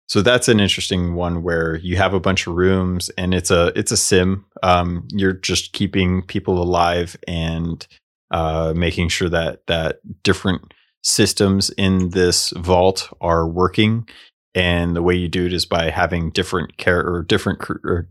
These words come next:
people who visit the vault or, or born into the vault, uh, with different strengths and weaknesses, and you have to assign them different jobs and stuff. This looks very much like you have a, a schedule,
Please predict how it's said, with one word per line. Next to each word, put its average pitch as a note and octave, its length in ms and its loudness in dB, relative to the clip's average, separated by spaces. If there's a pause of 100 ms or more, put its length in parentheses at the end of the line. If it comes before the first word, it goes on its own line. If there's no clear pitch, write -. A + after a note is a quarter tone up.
(180)
people G2+ 420 4
who F#2 200 4
visit F2+ 340 0
the F#2 80 0
vault F2+ 320 2
or, E2 140 2
or E2+ 300 -2
born F#2 360 4
into F#2 340 -2
the G2+ 120 0
vault, G#2 320 0 (400)
uh, E2 280 0
with E2+ 200 -2
different F2+ 320 0
strengths F2+ 440 0
and E2+ 100 -2
weaknesses, F2 580 -2
and E2 120 -2
you D#2+ 120 -4
have F2 160 -2
to F#2 100 -4
assign E2+ 320 -2
them E2+ 220 -4
different F2 320 -6
jobs E2 320 -4
and F2 80 -6
stuff. E2 260 -8 (420)
This G#2+ 380 4
looks G#2 220 0
very G2 220 2
much F#2+ 280 0
like E2+ 360 0
you F#2 500 0
have F2+ 480 0
a, D#2+ 560 -4
a - 100 -6
schedule, A#2 580 2